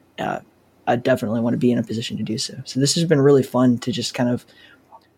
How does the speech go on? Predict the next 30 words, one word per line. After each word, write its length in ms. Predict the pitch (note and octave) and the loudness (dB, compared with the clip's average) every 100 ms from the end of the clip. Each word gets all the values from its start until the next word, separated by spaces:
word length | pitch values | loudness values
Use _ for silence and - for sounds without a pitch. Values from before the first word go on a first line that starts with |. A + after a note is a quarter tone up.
| - | 0
not 140 | D#3+ F3+ | 4 6
only, 300 | F3 D#3+ C3+ | 6 4 2
like, 180 | D3 - | 0 0
I 80 | D#3+ | 2
can 160 | F#3 | 6
already 240 | F#3 F3 C#3+ | 6 6 4
feel 360 | - D#3 E3 | 4 6 8
the 100 | D#3 | 6
passion 520 | - D#3 D3+ D#3+ D3+ C#3 | 4 4 4 2 0 0
behind 300 | C#3 D3 C#3+ | 2 2 2
the 60 | |
game 260 | C#3+ C#3+ C#3 | 2 2 0
from 340 | - C3+ C3+ | 0 2 2
the 80 | A#2+ | 0
game 240 | B2+ C#3 | 2 2
itself, 480 | B2 - D3+ D3+ - - | 0 2 4 4 0 -6
but 260 | B2+ - - _ - | -4 -4 -8 _ 2
getting 260 | D3 C#3+ | 4 4
a 40 | C3 | 2
chance 280 | C#3 C3 - | 0 -4 -2
to 280 | C3 B2 - _ _ _ | -2 -2 -4 _ _ _
hear 240 | - D#3 | 2 4
you 140 | D3 C3 | 4 2
talk 240 | C3+ C3 | 0 0
about 180 | B2 C3 | -2 -2
it 60 | |
yourself 440 | - B2 B2+ C3 - | -4 -4 -4 -4 -8
just 200 | C3+ C3+ | -8 -2
reinforces 640 | C#3 B2+ - A#2+ - - | 0 -2 -8 -14 -14 -14
that. 200 | - - | -14 -16